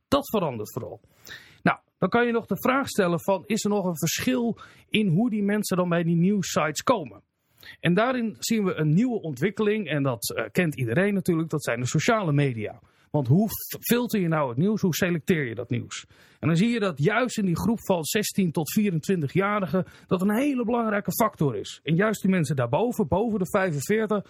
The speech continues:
is dat een hele minimale factor. Dus je ziet dat dat met generaties zal dat wel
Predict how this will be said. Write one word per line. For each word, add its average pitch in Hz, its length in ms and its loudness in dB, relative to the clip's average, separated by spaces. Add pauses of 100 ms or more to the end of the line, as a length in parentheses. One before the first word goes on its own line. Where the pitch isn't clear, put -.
(180)
is 214 120 0
dat 214 160 0
een 202 60 0
hele 214 160 2
minimale 208 640 2
factor. 120 500 -4 (340)
Dus 185 140 2
je 180 80 4
ziet 185 200 4
dat 185 140 -2
dat 143 140 -2
met 156 180 0
generaties 147 640 0
zal 156 140 0
dat 147 180 -2
wel 147 260 0